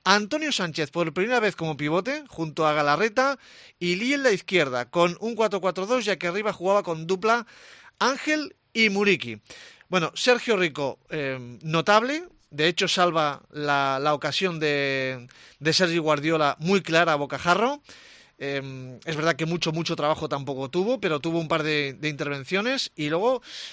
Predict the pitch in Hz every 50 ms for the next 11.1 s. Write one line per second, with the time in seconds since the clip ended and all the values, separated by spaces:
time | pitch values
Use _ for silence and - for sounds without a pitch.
0 | - - - - 156 147 147 147 175 190 196 196 190 202 190 185 202 214 214 196
1 | 170 - 185 - 196 196 196 220 220 196 175 165 175 190 208 220 208 196 196 196
2 | 190 - _ - - - - _ _ _ - - 165 160 160 180 175 - 190 202
3 | 214 208 202 196 - - 185 165 156 175 165 185 214 220 214 214 185 170 156 -
4 | 190 185 151 - 143 117 143 135 135 127 135 165 165 170 147 160 156 147 135 147
5 | 127 147 147 180 214 233 247 220 190 170 143 139 139 117 123 - - 127 123 135
6 | 147 170 180 175 180 180 175 170 147 - - - - - - - _ - 151 139
7 | - 180 175 180 175 165 147 175 175 175 160 156 151 147 147 165 180 175 165 151
8 | 170 156 147 147 147 131 190 208 175 226 196 175 170 160 165 156 - - 147 135
9 | - 190 202 214 214 202 170 - 156 143 135 120 127 131 131 127 139 160 185 180
10 | 170 170 151 170 165 139 151 151 139 135 131 - 175 160 147 - 143 123 - 104
11 | 92 -